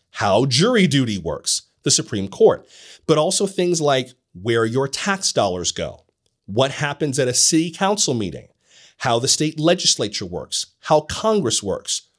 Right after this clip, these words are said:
what political parties do, how to get involved in them if you choose to. Those are all part of civic education. And there are huge gaps in what's happening with our kids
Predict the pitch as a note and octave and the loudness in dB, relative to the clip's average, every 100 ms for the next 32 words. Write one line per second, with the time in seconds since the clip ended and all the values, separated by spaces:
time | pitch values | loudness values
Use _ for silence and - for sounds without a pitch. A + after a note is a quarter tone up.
0 | _ _ - A#2+ D3+ - F#3 F3 G#3+ D4 | _ _ 2 2 2 -2 0 4 4 4
1 | G3+ - A#2+ G2+ F2 - F2 - - _ | 0 2 0 0 -2 -6 -6 -10 -16 _
2 | _ _ - A2+ A2+ A#2+ D3 E3 F#3+ G3 | _ _ 0 2 4 2 2 4 4 4
3 | F3 F#2 D#2 - A2+ - C3+ - G3 - | 2 -2 -6 -8 -8 -8 -6 -4 -2 -4
4 | - - - _ _ C3 A#2 G#2+ G2 - | -6 -8 -12 _ _ -2 0 -2 -4 0
5 | C3+ D3+ E3+ - - A2+ G#2+ - _ A2 | 4 4 4 -2 0 0 0 -8 _ -2
6 | - - - C3+ C3+ - A#2 G#2 G#2 - | 2 2 2 0 -2 -4 -4 -4 -8 -8
7 | G2 - - - _ _ _ - - _ | -6 -6 -10 -18 _ _ _ -20 -20 _
8 | - C3+ C3+ C3 B2+ - - - D#3 F3 | 0 2 4 2 2 -2 -8 0 4 6
9 | C#3+ G2 C2+ - - - _ A#2 A2 B2 | 4 0 -4 -4 -6 -8 _ -6 -2 0
10 | E2+ - - - - _ B2 A#2+ A2 - | -2 -4 -4 -4 -8 _ -4 -2 -2 -4
11 | - D3 C3 A2+ G2+ F#2+ G2 F#2 - - | -4 -4 -2 -6 -6 -4 -6 -6 -10 0
12 | C4+ C3 C#2 - - | 2 2 0 -4 -6